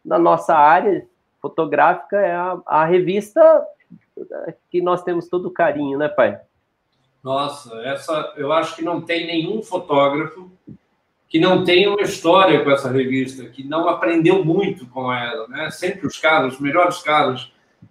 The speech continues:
Speaker 2: são entrevistados nessa revista, e isso mostrou, isso, isso fez a gente aprender a ler fotografia.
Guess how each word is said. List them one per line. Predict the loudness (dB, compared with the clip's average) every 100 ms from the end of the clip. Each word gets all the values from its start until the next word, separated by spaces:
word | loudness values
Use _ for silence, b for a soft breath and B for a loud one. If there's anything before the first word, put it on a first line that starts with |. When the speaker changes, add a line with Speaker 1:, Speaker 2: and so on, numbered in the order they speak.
| -6
Speaker 2:
são | 0 2
entrevistados | 2 2 2 0 0 2 2 2 -2
nessa | -4 -4
revista, | -4 -2 0 -2 -2
e | -6
isso | -6 -6
mostrou, | -4 -4 -2 2 2
isso, | 2 -2 -10 -14 b b -10
isso | -4 -2 2
fez | 4 6
a | 4
gente | 4 2 2
aprender | 0 0 0 2 4
a | 4 4
ler | 4 4 4 -2
fotografia. | -12 -12 -12 -18 _ -20